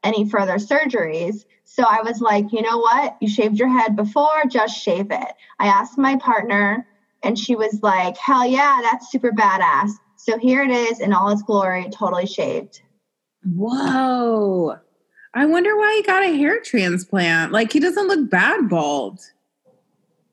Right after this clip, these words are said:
Speaker 2: I did not, I did not know that.
Speaker 1: I did not know that. And, like, it kind of blew my mind. But also, the package, he had a full head of hair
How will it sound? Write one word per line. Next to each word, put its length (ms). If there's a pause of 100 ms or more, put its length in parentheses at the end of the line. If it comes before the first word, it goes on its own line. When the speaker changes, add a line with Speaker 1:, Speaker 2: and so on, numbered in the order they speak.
(1600)
Speaker 2:
I 80
did 160
not, 380 (100)
I 140
did 160
not 240
know 140
that. 340 (320)
Speaker 1:
I 80
did 160
not 180
know 220
that. 400
And, 180
like, 160 (240)
it 120
kind 240
of 80
blew 200
my 180
mind. 480 (200)
But 100
also, 640 (440)
the 220
package, 540
he 100
had 300
a 60
full 180
head 200
of 60
hair 640